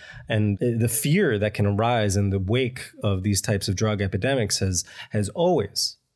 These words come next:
led to simplistic answers that have only seized on one part of the problem, maybe beneficial in a limited sense, but often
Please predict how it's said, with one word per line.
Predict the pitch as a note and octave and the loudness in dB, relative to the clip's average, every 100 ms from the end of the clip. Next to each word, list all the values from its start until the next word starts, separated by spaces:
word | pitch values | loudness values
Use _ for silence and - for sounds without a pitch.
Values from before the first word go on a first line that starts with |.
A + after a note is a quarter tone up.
| - | 0
led | A2 G2 | 0 2
to | G#2 G2 G2 - | 2 2 2 0
simplistic | A2+ - A2+ - A2 - G2+ | 0 0 0 0 0 0 0
answers | G#2 G2+ G#2+ G2 F2+ | 0 2 2 0 2
that | G2 | 0
have | G2+ | 2
only | D3 C#3 | 2 2
seized | A#2 A#2 G2+ | 2 0 2
on | G2+ | 2
one | G#2 | 0
part | G2+ G2+ | 0 0
of | F#2+ | 0
the | |
problem, | - F#2 F#2 G#2 | -2 -2 -2 -2
maybe | B2 A#2 | 0 0
beneficial | G#2 G#2+ F#2+ - G#2 G#2+ F#2+ | 0 0 0 0 0 0 0
in | F#2 | 0
a | |
limited | G2+ G#2+ F#2+ F#2+ | 2 2 2 0
sense, | - F2+ - - - - - | -2 -2 -4 -8 -16 -18 -4
but | B2 | -2
often | C3+ C3+ C3 F#2+ F2+ | 2 0 2 0 -2